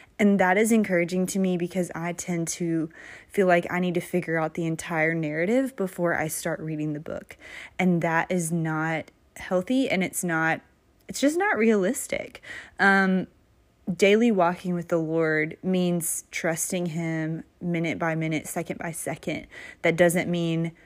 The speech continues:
I get to have the answers of how my life's gonna play out. I have to trust him with my day to day. So I would just challenge you to pray and just ask those things. Ask him bluntly, "What do you have for me today? Can you go before me?" And he is.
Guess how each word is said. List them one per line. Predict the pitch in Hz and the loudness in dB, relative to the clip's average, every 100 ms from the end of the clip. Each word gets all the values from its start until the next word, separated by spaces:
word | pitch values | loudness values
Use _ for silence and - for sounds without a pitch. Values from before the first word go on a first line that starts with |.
| _ | _
I | 185 180 | 0 4
get | 165 - | 4 2
to | 180 | 0
have | 170 165 156 156 - _ - _ | -2 -2 -2 -4 -10 _ -20 _
the | 196 - | -2 0
answers | 170 160 170 160 - | -2 -2 -2 -2 -4
of | 170 | -8
how | - 165 | -6 -4
my | 160 | -2
life's | 156 143 139 | -2 -4 -4
gonna | - 156 | -6 -6
play | 151 170 160 | -6 -6 -4
out. | 165 196 160 - | -4 -4 -4 -6
I | - | -4
have | 180 196 | -2 -2
to | 185 | -6
trust | - 156 - | -6 -6 -6
him | 175 160 | -8 -8
with | 156 | -6
my | 156 156 | -6 -6
day | 151 156 151 156 | -4 -4 -4 -8
to | - 175 | -6 -6
day. | 147 156 147 - 214 - - - - | -6 -6 -8 -8 -14 -14 -20 -18 -2
So | 247 | 4
I | 269 | 6
would | |
just | 285 294 | 6 4
challenge | 254 240 254 254 | 4 6 6 4
you | |
to | 262 | 2
pray | - 220 262 247 | 0 -2 0 2
and | 185 233 | 2 2
just | 285 - | 2 2
ask | 220 254 - | 0 0 -2
those | 202 190 | -2 -2
things. | - 165 170 185 | -6 -6 -8 -8
Ask | 180 202 - | -6 -6 -6
him | - 220 214 202 208 | -2 2 2 0 -6
bluntly, | 175 175 214 185 175 170 - - - - | -6 -4 -4 -2 -2 -4 -10 -20 -14 2
"What | 202 | 8
do | 311 | 10
you | 269 | 8
have | 170 202 | 6 0
for | - 214 | 2 0
me | 180 | 0
today? | 165 - - 180 - - - _ _ _ _ - | -2 -2 -2 -4 -8 -20 -20 _ _ _ _ -4
Can | 214 | 4
you | 214 | 6
go | 196 202 202 | 8 6 6
before | 202 - 190 | 0 -2 -2
me?" | 175 165 - | -2 -4 -4
And | 180 | -2
he | 175 | 0
is. | - 165 156 165 | 0 0 -2 -4